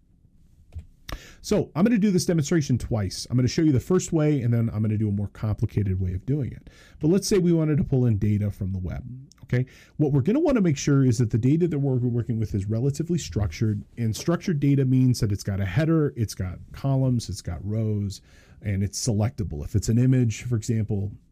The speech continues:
that's not gonna work. And ideally, it's also gonna have a U R L that we can go back to repeatedly, okay? So here's this U R L. If I go t-,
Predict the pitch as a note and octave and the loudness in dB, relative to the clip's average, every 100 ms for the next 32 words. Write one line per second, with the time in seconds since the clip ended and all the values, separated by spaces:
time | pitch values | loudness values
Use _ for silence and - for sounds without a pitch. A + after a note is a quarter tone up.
0 | - F#2+ - F2+ E2+ F2+ - - - _ | -8 -6 -6 -6 -6 -10 -12 -18 -20 _
1 | - - - - - C#3+ C#3+ C#3 B3 G3+ | -20 -20 -20 -18 -2 2 4 4 4 4
2 | - F#3 E3 E3+ C#3+ C3 C3+ B2+ A#2+ A#2+ | 2 0 2 2 2 4 4 4 2 0
3 | A2 G2 G#2+ G2 G2+ - G#2 A2+ A#2 - | -2 -2 -2 -4 -8 -6 -4 -2 -4 -4
4 | - F#2 G2 - C3 F#2+ - - _ - | -4 -4 -2 0 0 0 -8 -16 _ -20
5 | B2+ - C3 D3 C3+ A2 - A#2+ A2+ - | -12 -6 -4 -6 -12 -6 -2 -2 -4 -12
6 | - - E3+ F3 E3 C#3 D#3+ D3 C#3 C#3 | -20 -2 0 2 0 2 2 4 4 4
7 | C#3 B2 A2+ - B2+ B2 | 2 2 -2 2 2 0